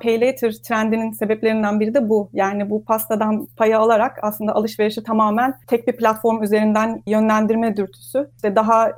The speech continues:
şey, taksitli, daha indirimli, daha avantajlı ürünler sağlayarak müşteriye, müşterinin tamamen elde tutmak, sürekli elde tutma arzusu. O yüzden Big Tech'lerin bile, e, Buy Now, Pay Later'e şu an yatırım yaptığını görüyoruz mesela.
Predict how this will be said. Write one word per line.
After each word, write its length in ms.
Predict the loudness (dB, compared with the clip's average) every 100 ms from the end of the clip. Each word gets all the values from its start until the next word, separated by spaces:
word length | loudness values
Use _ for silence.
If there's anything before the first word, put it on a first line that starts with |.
| -6
şey, 420 | -2 -2 -2 -4
taksitli, 580 | -4 -2 -4 -6 -2 0
daha 200 | 2 2 2
indirimli, 640 | 2 4 2 2 2 -2 0
daha 200 | 4 4
avantajlı 720 | 4 4 2 2 2 2 2 0
ürünler 540 | 0 2 2 0 -4 -14
sağlayarak 640 | -2 2 4 2 0 -2
müşteriye, 380 | -8 -6 -4 -2
müşterinin 600 | -2 -4 -4 -2 -4 -6 -14
tamamen 500 | -6 -2 -2 -2 -4
elde 240 | -2 -2 -2
tutmak, 320 | -4 -14 -12
sürekli 280 | -6 -6 -4
elde 280 | -2 0 -2
tutma 360 | -6 -10 -8 -6
arzusu. 340 | -6 -4 0
O 60 | 0
yüzden 320 | 0 -2 -2
Big 140 | -2
Tech'lerin 400 | -4 -2 -2 0
bile, 240 | 0 -2 -4 _ -4
e, 60 |
Buy 180 | -2 0
Now, 140 | -2 0 0
Pay 100 | 2
Later'e 340 | 0 0 -6
şu 120 | -4
an 140 | -6 -4
yatırım 260 | -6 -6
yaptığını 340 | -8 -8 -8 -6
görüyoruz 280 | -4 -6 -10
mesela. 260 | -16 -18